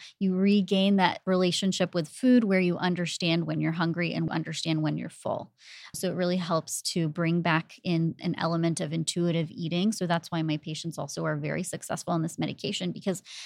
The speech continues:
not only am I telling them what they should eat and how much and when they should eat, but the medication is reinforcing those things that we spoke about in my clinic about the eating plan. So the patients are able to stick to the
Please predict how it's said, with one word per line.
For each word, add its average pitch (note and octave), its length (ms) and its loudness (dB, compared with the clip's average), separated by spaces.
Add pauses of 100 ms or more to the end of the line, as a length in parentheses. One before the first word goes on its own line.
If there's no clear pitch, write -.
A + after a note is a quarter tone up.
(100)
not B3+ 220 8
only A#3 340 8
am F#3 140 8
I F3 140 6
telling F3+ 440 2
them D#3 220 2
what D#3 240 0
they D#3 120 -2
should D#3 300 -6
eat E3 300 -6
and D3+ 180 -2
how D#3 240 0
much D#3+ 380 0
and D#3+ 240 -2
when D#3+ 220 2
they D3+ 120 -2
should - 220 -8
eat, - 260 -8 (300)
but E3+ 140 -6
the F3 60 0
medication F#3 680 2
is D3+ 240 -2 (100)
reinforcing F3 1040 2
those D#3+ 300 -2
things D#3+ 360 0
that E3+ 140 -4
we D#3+ 140 -4
spoke D#3+ 360 -2
about C#3+ 300 0
in D#3+ 100 -2
my D3 180 -4
clinic E3+ 460 2 (360)
about D#3 520 2
the F#3 200 -2
eating E3 240 2
plan. - 380 -8
So - 120 -6
the D3+ 120 -4
patients D#3+ 420 -6
are G#3 60 -8
able F#3+ 260 -6
to - 140 -10
stick - 280 -8
to - 120 -14
the - 80 -12